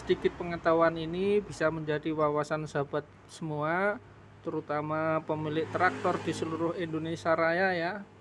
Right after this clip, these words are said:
Em, harapan saya ada manfaatnya. Baik, selain ini, yang rusak-rusak ini pertama menyebabkan hidupnya susah.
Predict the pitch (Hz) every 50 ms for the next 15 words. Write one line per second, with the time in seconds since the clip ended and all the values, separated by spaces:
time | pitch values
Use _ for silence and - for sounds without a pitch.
0 | - - - - - - - - - 160 151 151 156 151 156 156 156 156 160 165
1 | - - - 156 151 147 151 - 147 147 151 151 160 165 - 160 156 160 156 151
2 | 151 151 151 147 143 - - 139 143 147 147 147 151 143 139 131 127 - - -
3 | - - - - - - - - - - - - - _ - 147 147 156 170 180
4 | 175 170 - - - - - - - 165 165 170 170 175 175 175 175 175 180 180
5 | 185 208 226 262 240 - - - - - - - - 160 160 165 170 165 - 185
6 | 156 160 170 170 - 175 - 165 165 160 165 180 202 202 - - - 170 160 160
7 | 165 175 185 185 185 180 175 170 160 - 156 147 139 - 175 175 175 185 160 -
8 | - 160 147 - 160 160 - 165 165 165 135 - 175 151 - 175 180 180 175 -
9 | -